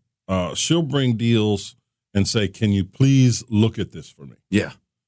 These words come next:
Speaker 1: You know, before I do anything, or, "What can I do with this? I know there's something here, but what can I do with it?" And it's that mindset, that willingness to be open to opportunity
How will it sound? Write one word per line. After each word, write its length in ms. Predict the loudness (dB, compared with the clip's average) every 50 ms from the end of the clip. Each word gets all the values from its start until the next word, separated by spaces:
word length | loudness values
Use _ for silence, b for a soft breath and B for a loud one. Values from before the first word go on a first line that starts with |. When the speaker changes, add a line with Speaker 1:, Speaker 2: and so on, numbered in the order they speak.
| _ _ _ -10
Speaker 1:
You 200 | -4 -2 0 0
know, 100 | 0 0
before 380 | -4 -4 -2 -2 0 0 2
I 120 | 2 0 0
do 240 | 0 0 0 0 2
anything, 380 | 0 0 -2 -4 -6 -8 -6
or, 220 | -2 -2 -2 -2 -4 b b b b
"What 280 | -2 -2 -2 -2 -6
can 380 | -12 -8 -2 0 0 2 2 0
I 140 | 0 -2 -2
do 200 | -4 -6 -6 -6
with 180 | -6 -6 -6
this? 180 | -6 -6 -6 -4
I 80 | -2 0
know 200 | 2 2 2 2
there's 180 | 2 0 -2 -2
something 580 | -4 -4 -2 -2 -2 -4 -4 -4 -4 -2 -2
here, 380 | -2 -4 -4 -6 -6 -8 -8 -12 _ _ _ _ _ -2
but 100 | 0 0
what 220 | 0 0 -2 -6
can 320 | -10 -6 -4 -2 0 0
I 120 | -2 -2 -4
do 200 | -4 -4 -4 -4
with 160 | -4 -4 -6
it?" 100 | -8 -12 b b b b
And 160 | 0 2 2 2
it's 180 | 2 0 -2
that 300 | -2 0 0 -2 -2 -6 _ _ _ _ _ _ _ _ _ _ _ _ 0
mindset, 560 | 0 2 2 2 -2 -2 -4 -6 -8 -12 -8
that 160 | -6 -6 -4
willingness 600 | -2 0 0 2 2 4 2 2 2 0 0 -2 -6
to 120 | -10 -8
be 200 | -4 -2 -2 -2 -2
open 460 | -2 0 0 0 0 -2 -4 -4 -6 _ _ _ _ _ _ -4
to 140 | -2 0 0
opportunity 760 | 0 -2 -4 -6 -8 -6 -2 0 0 0 0 -2 -6 -10